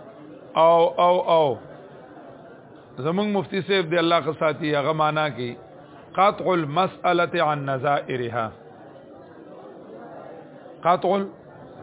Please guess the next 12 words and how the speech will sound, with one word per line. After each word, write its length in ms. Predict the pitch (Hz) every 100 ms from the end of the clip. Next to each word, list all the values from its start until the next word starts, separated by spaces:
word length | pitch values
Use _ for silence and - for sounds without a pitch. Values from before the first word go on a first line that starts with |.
| - - - - -
المسألة 680 | 175 202 - 185 180 175 170
عن 220 | 147 143
نظائرها. 840 | 143 143 175 185 170 139 110 104 87 - - - - - - - - - - - - - -
د 40 |
یو 220 | 156 170 175
مسلې 420 | 170 202 214 220
ډیر 180 | 226 208
نظایر 420 | 190 165 180 202
دي، 160 | 202
ښه 140 | 180 175
ښکاره 400 | - 170 175 180
ښکاره. 420 | - 151 131